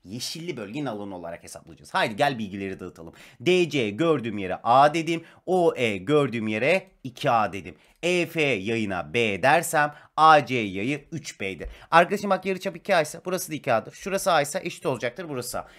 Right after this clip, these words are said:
Bak iki A'ya üç A oranı varsa tıpkı üçgen benzerliği gibi yay benzerlikleri yapacağım burada. Üç B'ye burası ne olur? İki B. Aynı mantık burada da geçerli. İki A'ya üç A ise burası B ise buranın da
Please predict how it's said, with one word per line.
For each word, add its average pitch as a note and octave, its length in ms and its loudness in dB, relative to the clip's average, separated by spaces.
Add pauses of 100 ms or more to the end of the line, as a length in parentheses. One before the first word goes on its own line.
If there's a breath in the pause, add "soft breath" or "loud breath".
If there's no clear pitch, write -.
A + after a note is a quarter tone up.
(140 loud breath)
Bak D3+ 200 2 (120)
iki G#3 240 0
A'ya E3 240 4
üç - 240 -10
A D3 140 4
oranı A#2 240 -2
varsa G#2+ 280 -4
tıpkı - 300 -14
üçgen F#3 400 0
benzerliği D3 420 0
gibi F#3+ 120 -8
yay E3 300 4
benzerlikleri A2+ 560 -2
yapacağım F2+ 380 -6
burada. D#2+ 180 -12 (260 loud breath)
Üç A3+ 280 -4
B'ye A#2 240 0
burası D3+ 280 -4
ne G3 40 0
olur? D3 340 0
İki - 240 -16
B. G#2 160 -12
Aynı B3 260 -2
mantık G#3 280 -6
burada F3+ 200 -10
da D3 60 -4
geçerli. A2 360 -8
İki - 220 -2
A'ya G3 160 2
üç A3 220 -8
A C#3+ 120 4
ise A3+ 220 -6 (280 loud breath)
burası A3 340 -2
B F#3 60 0
ise D#3 220 -6
buranın G#3 300 -2
da A#3 200 -4